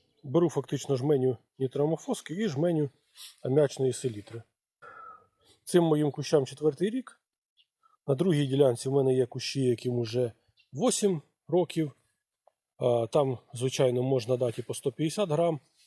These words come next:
Там по-, потреба у поживних речовинах набагато вже вища, е, і кущ вже набагато сильніший. Там нагрузка може бути на нього більша. Так десь робимо із пропорції,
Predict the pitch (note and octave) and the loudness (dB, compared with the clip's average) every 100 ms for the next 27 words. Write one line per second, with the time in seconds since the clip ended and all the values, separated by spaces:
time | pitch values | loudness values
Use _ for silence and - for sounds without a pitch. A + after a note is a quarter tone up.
0 | _ _ _ _ _ _ _ D3 C3+ C#3+ | _ _ _ _ _ _ _ 2 4 2
1 | C3 - C#3 D3+ C#3 C#3 C#3 - C3+ C#3 | 2 -2 2 2 4 2 2 -2 0 2
2 | C3 - C3 - C3+ C3+ B2 - B2+ B2+ | 0 -2 -6 -4 -2 0 -2 -2 -2 0
3 | C3 C#3+ C#3+ B2 C#3+ A#3 G#3+ - G#3 - | 0 0 -2 0 -2 -2 -4 -6 -6 -8
4 | _ _ _ _ _ _ B2 A#2+ B2 D3 | _ _ _ _ _ _ 0 2 0 -2
5 | - D3+ - - A2 B2+ A#2+ B2 A#2+ B2+ | -4 -6 -6 -6 0 2 2 0 0 0
6 | - A#2 G#2+ - - C3 E3 F#3 F3 E3 | 0 -2 -2 -8 -6 0 0 0 -4 -6
7 | _ _ _ _ _ _ _ _ - C#3 | _ _ _ _ _ _ _ _ 2 2
8 | B2 B2 D#3 A3+ - E3+ E3 D#3 D#3 D#3 | 4 2 0 -2 2 2 4 0 -4 -6
9 | - D3 D3 C#3+ C3+ B2+ C#3+ C3 - C3+ | -2 2 4 4 2 -2 -4 -4 -2 -4
10 | - _ _ _ - - F3+ D3 C#3+ - | -4 _ _ _ -20 2 4 4 0 4
11 | D#3+ C#3 C3 C3 B2+ B2+ - C#3+ - D#3 | 4 4 2 0 0 -2 -2 -4 0 0
12 | B2 - B2+ A#2 | 0 -4 -2 -2